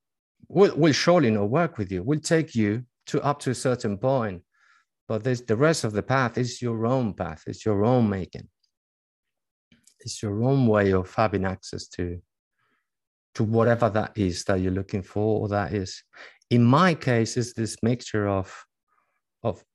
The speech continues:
of course, you know, looking for this, these experiences of, of connection with consciousness. But I'm, I'm very aware that I, I, that I, I'm here to have some kind of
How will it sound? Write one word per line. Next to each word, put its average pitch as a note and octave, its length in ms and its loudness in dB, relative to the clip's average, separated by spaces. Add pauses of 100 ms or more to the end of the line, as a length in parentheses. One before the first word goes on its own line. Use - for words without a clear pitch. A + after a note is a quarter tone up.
of - 240 -4
course, C#3+ 500 2
you B2 100 0
know, A#2 180 0
looking A2 320 -6
for G#2 180 -6
this, G2+ 400 -6
these - 280 -6
experiences - 640 -2
of, - 320 -8 (220)
of G2+ 260 -6 (500)
connection A2+ 640 0
with G2 220 -4
consciousness. A#2 760 -4 (640)
But A#2 160 4
I'm, C#3 320 0
I'm A#2+ 180 0
very D#3 180 2
aware A#2 400 4
that G2 220 2
I, F#2+ 360 -2 (140)
I, G2 540 -6 (1000)
that G2 180 -2
I, F#2 220 0 (200)
I'm G2 140 -4
here C3 160 2
to C3 140 0
have A2 200 -2
some G#2 200 -4
kind G#2 220 -2
of F#2 200 -6